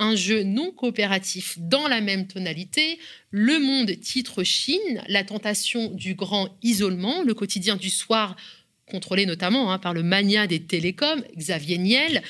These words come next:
pointe le fait que Xi Jinping, le dirigeant chinois, n'est pas sorti de son pays depuis deux ans et ne se déplacera pas pour aller à la cop vingt-six ou au sommet du G vingt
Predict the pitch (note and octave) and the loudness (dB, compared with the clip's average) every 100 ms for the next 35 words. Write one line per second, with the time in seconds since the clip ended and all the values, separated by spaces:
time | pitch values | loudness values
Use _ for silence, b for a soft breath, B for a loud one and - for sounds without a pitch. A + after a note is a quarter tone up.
0 | B B - F4+ F#4+ B3 - D4 - - | B B -4 -2 0 0 2 0 0 -4
1 | G#3 F3 F#3+ D4 D4+ A#3+ G#3 G3 C#4 F4+ | -4 -2 0 0 0 0 0 0 0 0
2 | E4+ - F#3 D3+ G#3 F#3+ F3 F#3 - - | -2 -2 -4 0 0 0 -2 -2 -4 -2
3 | F#3+ G#3+ D#4+ B B B G#3+ G#3 - F#4 | -2 -2 -4 B B B 0 0 -2 -2
4 | F4 B3+ - B3+ - G#3+ - D#4 A3+ - | 0 -2 -2 -4 -2 -2 0 2 0 0
5 | D#4 A3+ E3+ A#3 F#3 A3+ F4 C#4 F#3 F3 | 0 0 0 0 0 -4 -4 -6 -6 -8
6 | - D#3 G3+ G3 E3+ - D#3 - E4 G4 | -10 -8 -8 -8 -12 -12 -14 -10 -10 -8
7 | G3+ E3+ E3+ D3+ D3 F3+ - D3+ E3+ E3 | -6 -4 -2 -2 -4 -6 -8 -4 -2 -2
8 | - - - B B B G#3 F#3 - A#3+ | -6 -8 -8 B B B 2 2 2 2
9 | G3 F#3 D3 D3+ E3 E3+ D#3+ F3 | 2 2 0 0 0 0 0 -4